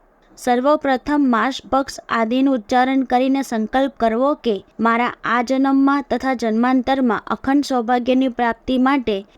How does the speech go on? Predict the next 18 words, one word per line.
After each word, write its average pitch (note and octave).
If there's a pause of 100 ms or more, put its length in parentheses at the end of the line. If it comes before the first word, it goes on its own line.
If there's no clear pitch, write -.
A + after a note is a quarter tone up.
તેમજ A#3
પુત્ર, B3+
પૌત્ર, A#3+
ધન A#3+ (140)
અને B3
ધાન્યની A#3
વૃદ્ધિ A#3
માટે B3+ (140)
હું C4+
સૂર્યનારાયણ C4+
રૂપ C4
બ્રાહ્મણને A#3+ (220)
દધી A3+
મંથનનું C#4
દાન A#3
આપીશ. G#3 (200)
આમ C4
સંકલ્પ C4